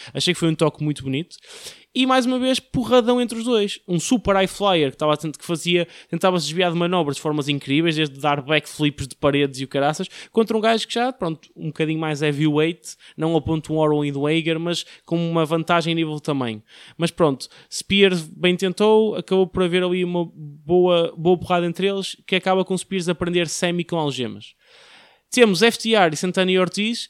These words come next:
a ter uma batalha de bar. Foi um, um bar brawl. Foi incrível. Foi muito bom porque eles, antes de começar, basicamente encontram os dois co-, à beira de uma mesa.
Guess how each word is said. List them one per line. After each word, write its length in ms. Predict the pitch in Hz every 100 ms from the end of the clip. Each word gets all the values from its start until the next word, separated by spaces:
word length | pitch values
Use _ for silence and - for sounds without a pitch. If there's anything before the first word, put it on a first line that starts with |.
| _
a 220 | 196 214
ter 240 | 208 220 208
uma 220 | 214 220
batalha 480 | 208 208 214 208 208
de 80 | 180
bar. 240 | 185 156
Foi 180 | 127 165
um, 200 | 175 175
um 160 | 175 165
bar 220 | 175 170
brawl. 280 | 147 147 123
Foi 220 | - 160
incrível. 640 | 165 147 147 135 131 156 _ - - -
Foi 140 | - 196
muito 240 | 214 180
bom 120 | 180
porque 140 | 190 202
eles, 160 | 170 -
antes 220 | 208 220
de 40 | -
começar, 340 | 202 - 156
basicamente 300 | 160 185 175
encontram 200 | 185 180
os 100 | -
dois 220 | 170 143
co-, 260 | - - 151
à 100 | 151
beira 260 | 165 165
de 60 | 151
uma 100 | 151
mesa. 400 | 143 135 139